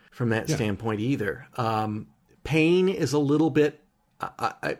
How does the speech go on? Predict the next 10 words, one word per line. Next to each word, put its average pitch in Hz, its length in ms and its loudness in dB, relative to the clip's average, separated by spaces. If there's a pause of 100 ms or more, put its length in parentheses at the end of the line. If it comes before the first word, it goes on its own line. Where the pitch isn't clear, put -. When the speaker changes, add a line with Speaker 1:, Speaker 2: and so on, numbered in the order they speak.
(140)
Speaker 1:
Payne 175 320 2
is 139 100 0
a 135 60 0
little 135 260 2
bit 139 200 0
more 135 280 2
like 127 280 2
Lewis 135 580 -2
in 131 240 0
that 113 280 0